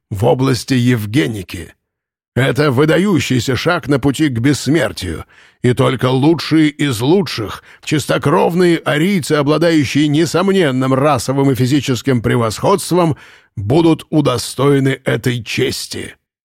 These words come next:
торжественно произнес человек в белом халате, лицемерно щуря свои глаза. «Мы заменим вам все органы, и вы станете новым человеком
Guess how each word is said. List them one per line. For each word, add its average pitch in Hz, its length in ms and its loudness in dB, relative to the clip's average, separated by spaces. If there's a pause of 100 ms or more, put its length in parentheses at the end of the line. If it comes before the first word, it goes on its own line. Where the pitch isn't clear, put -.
(280)
торжественно 117 560 2
произнес 117 440 2
человек 117 440 0
в 98 60 -8
белом 110 280 0
халате, 135 600 0 (360)
лицемерно 117 640 0
щуря 120 360 0
свои 110 280 -2
глаза. 107 500 -2 (760)
«Мы 127 340 2
заменим 139 560 2
вам 139 280 0
все 160 500 -2
органы, 113 720 -2 (340)
и 117 100 2
вы 120 140 2
станете 123 560 0
новым 135 540 2
человеком 139 800 0